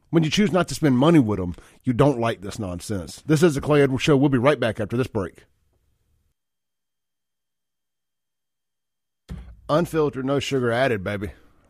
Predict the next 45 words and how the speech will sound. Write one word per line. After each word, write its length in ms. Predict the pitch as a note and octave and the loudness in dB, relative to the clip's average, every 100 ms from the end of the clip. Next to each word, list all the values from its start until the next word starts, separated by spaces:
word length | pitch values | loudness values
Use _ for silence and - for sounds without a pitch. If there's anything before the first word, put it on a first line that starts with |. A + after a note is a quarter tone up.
| - | -4
Welcome 300 | B2 C3+ B2 | 0 0 0
back. 260 | A#2 A2 | 0 -2
It's 100 | G2 | -2
hour 240 | A2+ A2+ G2+ | -2 -2 -4
two 440 | - B2+ A#2+ G2 | -8 -4 -2 -4
of 440 | F2+ A#2 G#2+ F#2 C2 | -4 -2 -2 -4 -8
the 120 | G#2 | -10
Clay 300 | - A2 G#2+ | -8 -4 -4
Edwards 220 | G2+ F#2+ | -4 -6
Show. 160 | - A#2+ | -4 -4
We're 100 | A2 | -2
live 480 | G2+ G#2 F#2 E2 E2 | -4 -4 -6 -10 -8
here 140 | G#2+ | -6
on 100 | F#2+ | -6
one 100 | G2 | -6
oh 60 | F#2 | -8
three 140 | F#2 | -10
point 220 | E2+ F2 | -10 -10
nine 200 | F#2 F2 | -8 -10
F 220 | - G2 A2+ | -10 -12 -10
M 260 | G2 E2 - _ _ _ _ _ - _ | -10 -10 -16 _ _ _ _ _ -20 _
W 300 | D#3 B2 A2+ | 0 2 0
Y 200 | A2 G#2 | 0 0
A 120 | G#2+ | -2
B. 300 | G#2 F#3 A2+ - _ _ _ - - _ _ - | 4 4 4 -4 _ _ _ -20 -20 _ _ -6
And, 400 | A#2 G#2+ G2 F#2 | -2 -2 -2 -4
uh, 300 | F#2 E2+ D#2 | -4 -6 -8
of 80 | |
course, 240 | - C#3+ G#2+ | -2 0 0
streaming 440 | - D3+ C3 G#2+ | -2 0 2 0
worldwide 540 | A2+ A#2+ G2+ G2 F2+ E2+ | 0 0 -2 -4 -6 -8
at 100 | E2 | -8
W 220 | F#2+ F#2+ | -8 -6
Y 240 | F#2+ G#2 | -4 -4
A 80 | F#2+ | -4
B 140 | F2+ | -6
dot 180 | G#2 G2 | -6 -6
com. 240 | - A#2 B2 | -6 -6 -6
Take 300 | - D3+ E3 | -6 -6 -8
us 160 | D3 | -12
with 260 | A#2 C3 - | -6 -6 -6
you 80 | C3+ | -8
wherever 600 | A#2 - - C3+ B2+ B2 | -6 -6 -4 -4 -4 -8
you 260 | G#2 A#2 | -6 -6
go. 440 | F#2+ C3 E3 C3+ | -4 0 2 2